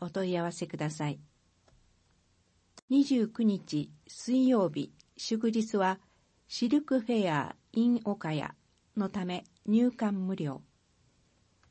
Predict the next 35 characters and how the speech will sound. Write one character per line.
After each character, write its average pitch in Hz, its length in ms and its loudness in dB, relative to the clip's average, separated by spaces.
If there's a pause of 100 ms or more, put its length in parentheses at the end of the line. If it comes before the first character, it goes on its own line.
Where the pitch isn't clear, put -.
(300)
イ 220 100 2
ベ 269 140 6
ン 277 80 6
ト 262 120 2
の 247 100 6
詳 233 280 0
細 208 300 0
は 190 200 0 (480)
二 277 160 8
十 220 280 4
九 247 320 0
ペ 233 220 4
ー 214 40 2
ジ 165 160 0
を 147 240 -2 (140)
お 165 80 -6
聞 156 40 -6 (140)
き 151 40 -8
く - 200 -6
だ 147 140 2
さ 151 180 0
い。 156 140 -4 (1400)
申 247 180 2
し - 140 -8
込 214 140 0
み、 202 220 -4 (200)
問 220 240 2
い 220 60 6
合 202 80 2
わ 196 100 -4
せ、 170 300 -8 (600)
電 220 360 4
話 185 200 -2 (520)
二 247 240 4
三 214 380 0